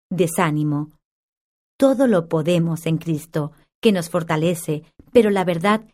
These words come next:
es que no lo lograremos si tenemos miedo de intentarlo. Satanás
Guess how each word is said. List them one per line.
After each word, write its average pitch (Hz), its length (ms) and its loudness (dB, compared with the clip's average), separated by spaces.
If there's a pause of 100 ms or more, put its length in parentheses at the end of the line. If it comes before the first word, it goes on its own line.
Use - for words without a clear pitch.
(140)
es 240 180 2
que 233 100 2
no 202 340 4
lo 262 120 4
lograremos 160 720 0 (140)
si - 160 0
tenemos 240 480 2
miedo 190 420 2
de 160 80 0
intentarlo. 156 760 -4 (1000)
Satanás 170 640 -2